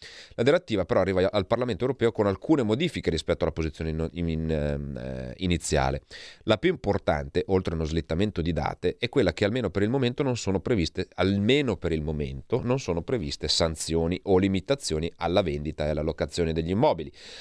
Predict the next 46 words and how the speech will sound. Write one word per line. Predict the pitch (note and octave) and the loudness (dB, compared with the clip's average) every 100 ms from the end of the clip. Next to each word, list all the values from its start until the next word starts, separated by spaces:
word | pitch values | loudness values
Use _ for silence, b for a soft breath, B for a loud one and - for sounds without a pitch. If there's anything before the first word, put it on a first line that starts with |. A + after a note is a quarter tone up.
| B - | B 0
che | C3+ | 0
non | G2+ | 2
si | F#2 | -2
adegueranno | F2 G2+ A#2+ D#2+ D2+ | 0 2 2 0 -4
per | D3 - | -4 -2
tempo | D#2+ D2+ - - | -4 -4 -8 -2
ai | A2 | -2
nuovi | F2+ C#2 | -2 -2
requisiti | D#2+ F2+ D3 C3+ D2+ E2 | -2 0 0 0 -2 -6
di | D#2+ | -4
classificazione | D#2+ - G2 - D3 C#2+ D2 | -2 -2 -4 -4 -4 -6 -6
previsti | - D#2 C2 - D2+ | -4 -4 -6 -8 -6
nei | D2 | -6
prossimi | - C#2+ - D2 | -4 -4 -2 -4
decenni. | D2 D2+ E2+ D#2 D2+ E2+ _ B B B B B | -4 -2 0 0 -2 -10 _ B B B B B
Ma | C3 | -4
che | G3 | -2
cos'è | A#3 C3+ | 0 2
la | F#2 | 2
certificazione | F2+ F2+ - - F2+ - A2 | 0 -4 -4 -2 -2 0 0
energetica | G2 D#2 G2+ F#2 E2+ | 0 0 -4 -2 -2
di | |
un | E2+ | 0
edificio? | E2 E2+ D2 - | 0 -2 -4 -6
Tecnicamente | G2 - - D3+ E2+ F2+ | -8 -6 -2 0 0 0
si | - | -2
chiama | D2 D2+ D2+ | 0 0 0
ape | F2 C#2 - | 0 -2 0
ed | A#2+ | 2
è | F#2 | 2
un | E2 | 0
documento | E2 A2 F2 | -2 -2 -2
indispensabile | D#2+ F2 - D3 F2 F#2 | -2 -4 -2 0 2 2
da | |
presentare | D#2+ F2+ E2 E2 | 0 0 0 0
al | |
momento | D#2 D2+ D#2+ | 0 -2 -2
del | D#2+ | 0
rogito, | D#2 D2 D#2+ - | 2 0 -2 -4
quando | D#2+ C#2+ | -4 -2
si | D2+ D3 | 0 0
acquista | D2+ C#2+ D2+ | -2 -4 -2
o | |
si | D#2 | -2
vende | C#2+ C#2+ - | -2 -2 0
casa. | A2+ E2+ | 0 0